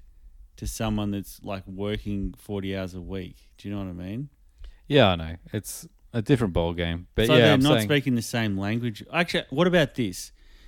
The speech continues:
Speaker 1: You put 'em in a country where they don't speak the language. That,
Speaker 2: Yeah, I was
Speaker 1: that'd
Speaker 2: gonna
Speaker 1: be
Speaker 2: say that.
Speaker 1: fair.
Speaker 2: Like, you put them, like, somewhere poor, like an Indian slum, and go, "All right, bro, survive now," and then,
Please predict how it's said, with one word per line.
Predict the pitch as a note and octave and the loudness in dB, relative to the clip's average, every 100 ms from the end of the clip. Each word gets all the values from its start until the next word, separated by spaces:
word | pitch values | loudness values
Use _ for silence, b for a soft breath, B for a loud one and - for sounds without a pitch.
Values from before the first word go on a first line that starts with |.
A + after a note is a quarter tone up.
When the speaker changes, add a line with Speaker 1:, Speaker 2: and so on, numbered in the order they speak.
| b | b
Speaker 1:
You | B2 | 0
put | D3+ D#3+ | 4 6
'em | |
in | D#3 D3+ | 6 4
a | |
country | C#3 C3 B2+ B2 | 2 0 0 0
where | A#2+ | 0
they | A#2 | 2
don't | A2 G#2 | 0 -2
speak | - G2+ | -4 -6
the | G2 | -4
language. | F#2+ F2+ E2 E2+ | -6 -6 -8 -6
That, | G#2+ A#2+ B2+ | -2 2 4
Speaker 2:
Yeah, | |
I | B2+ | 6
was | |
Speaker 1:
that'd | B2 | 8
Speaker 2:
gonna | B2 | 6
Speaker 1:
be | A2 | 6
Speaker 2:
say | G#2+ | 6
that. | F#2+ | 6
Speaker 1:
fair. | |
Speaker 2:
Like, | F#2 F#2 | 4 -2
you | |
put | - A#2 | -2 0
them, | A2 | 0
like, | G#2+ G2+ | 0 -2
somewhere | - A2+ A2 F2+ | -2 0 0 -2
poor, | - F#2+ A#2+ C#3+ | -2 0 0 0
like | G2 G2 | -2 -4
an | |
Indian | - G#2 G2 F#2 | -6 -4 -4 -4
slum, | - F#2+ A2+ B2 | -6 -4 -2 -4
and | |
go, | F#2+ | -2
"All | A2 A2+ | 2 4
right, | G2 | 4
bro, | F2 F#2 F#2 G2+ - _ _ | 2 2 2 0 -8 _ _
survive | - G#2 G2 G2 F#2 | -4 0 4 4 4
now," | F#2+ F#2+ E2+ F2 | 0 0 -2 -4
and | F#2+ | -4
then, | F#2 F#2 | -4 -6